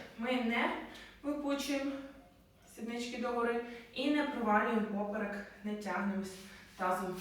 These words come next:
до підлоги. В нейтраль. Кисті під плечима, маківка витягнута. І ми видих,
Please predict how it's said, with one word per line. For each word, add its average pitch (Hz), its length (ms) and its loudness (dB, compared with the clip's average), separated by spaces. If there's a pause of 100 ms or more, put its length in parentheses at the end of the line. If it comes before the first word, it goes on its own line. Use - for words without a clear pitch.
до 185 180 0
підлоги. 180 340 -2 (280)
В 226 40 -8
нейтраль. - 420 0 (1040)
Кисті 320 360 6
під 285 420 -2
плечима, 233 460 2 (720)
маківка 247 540 0
витягнута. 196 680 0 (300)
І 302 160 4
ми 254 200 4 (440)
видих, 240 360 0